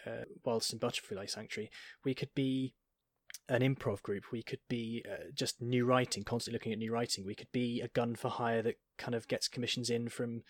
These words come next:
councils, which is one of the things we've ended up doing. Any of those things could be all that we did, 'cause so they, they scale up so easily.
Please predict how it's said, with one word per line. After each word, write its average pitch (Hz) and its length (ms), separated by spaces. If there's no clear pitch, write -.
councils, 123 420
which 95 100
is 101 200
one 117 240
of 107 60
the - 40
things 110 160
we've 107 60
ended 107 140
up - 40
doing. 113 200
Any 160 200
of 139 80
those 135 180
things 135 180
could 117 100
be 127 100
all 131 220
that 110 100
we 113 80
did, 110 320
'cause 123 140
so - 280
they, 123 280
they 120 120
scale 123 360
up - 120
so 117 140
easily. 98 400